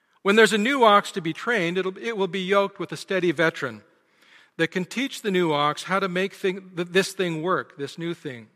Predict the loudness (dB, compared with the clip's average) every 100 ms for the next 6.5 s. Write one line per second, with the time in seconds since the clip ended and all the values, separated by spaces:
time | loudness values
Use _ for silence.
0 | _ -10 -8 -8 _ -16 -16 -18 _ _
1 | _ _ _ _ -10 -6 -4 -2 0 2
2 | 2 4 4 2 -2 -8 -6 -4 -2 -4
3 | -4 -4 -4 -2 -4 -8 -8 -12 -4 -4
4 | -4 -4 -4 -4 -6 -6 -4 -4 -4 -10
5 | _ _ _ _ _ _ _ _ -6 -4
6 | -4 -4 -4 -4 -10